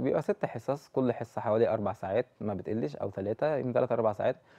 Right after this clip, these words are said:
بنلم لهم فيها الأساسيات، يعني اللي هو إزاي يعمل بورتفيه كويس، إزاي يعمل شنطة كويسة، محفظة، إزاي يعمل الباترون، إزاي يفصل،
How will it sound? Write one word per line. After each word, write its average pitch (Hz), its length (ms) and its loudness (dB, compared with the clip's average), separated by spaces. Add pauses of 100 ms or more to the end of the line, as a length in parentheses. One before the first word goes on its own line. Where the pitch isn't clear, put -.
(240)
بنلم 139 400 6
لهم 165 200 4
فيها 156 200 0
الأساسيات، 98 680 -6
يعني 92 300 -6
اللي 95 200 -4
هو 104 160 2
إزاي 104 260 2
يعمل 110 220 0
بورتفيه 98 420 -6
كويس، 98 440 -2
إزاي 104 200 -2
يعمل 101 500 -2
شنطة 98 320 -8
كويسة، 98 520 -4
محفظة، 101 420 -2
إزاي 117 260 0
يعمل 110 260 2
الباترون، 101 520 -2
إزاي 113 240 2
يفصل، 101 460 -2